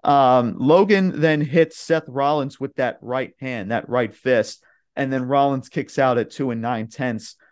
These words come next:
um, uh, after that punch. The frickin', so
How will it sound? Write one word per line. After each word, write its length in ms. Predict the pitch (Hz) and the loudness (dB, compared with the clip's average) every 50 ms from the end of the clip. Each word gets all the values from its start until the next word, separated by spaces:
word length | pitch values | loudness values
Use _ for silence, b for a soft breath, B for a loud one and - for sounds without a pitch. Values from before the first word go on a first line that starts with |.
| _ _ _ _ - | _ _ _ _ -2
um, 560 | - 117 117 110 110 107 104 101 98 95 95 _ _ - 120 | 2 2 4 6 6 4 4 2 -2 -6 -10 _ _ -4 -2
uh, 200 | 120 120 110 107 - | 0 0 0 0 -2
after 340 | - 127 123 117 - 120 117 | -2 -4 -4 -4 -6 -10 -8
that 260 | 110 117 104 101 - | -6 -6 -6 -8 -8
punch. 500 | - 139 131 110 98 95 - - - _ _ _ _ _ _ _ _ _ _ _ _ _ _ _ - | -4 -4 -2 -2 -4 -6 -10 -14 -16 _ _ _ _ _ _ _ _ _ _ _ _ _ _ _ -2
The 120 | 139 147 | 0 0
frickin', 440 | 139 - - 208 226 220 226 208 170 | 0 0 0 0 0 2 2 0 0
so 400 | 160 - 185 165 160 156 147 B | 0 2 4 4 4 4 0 B